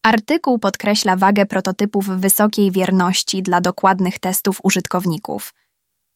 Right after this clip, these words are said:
i zachęca czytelników do przyłączenia się do rewolucji projektowania U X za pomocą narzędzi takich jak U X Pin.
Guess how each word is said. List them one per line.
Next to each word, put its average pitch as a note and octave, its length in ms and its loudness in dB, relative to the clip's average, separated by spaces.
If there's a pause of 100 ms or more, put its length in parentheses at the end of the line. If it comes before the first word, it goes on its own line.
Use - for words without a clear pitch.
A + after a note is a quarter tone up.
i A3+ 80 8
zachęca A#3+ 420 4
czytelników G#3 720 0
do F#3 120 -2
przyłączenia F#3+ 680 4
się F#3+ 160 0
do F#3 100 0
rewolucji F#3 600 2
projektowania F#3 760 0
U F#3+ 100 2 (120)
X - 220 -4 (540)
za B3 140 6
pomocą G3+ 500 2
narzędzi G3 480 4
takich G3 360 -4
jak F3+ 180 -4
U F#3+ 100 0
X - 280 -6
Pin. F3 300 -8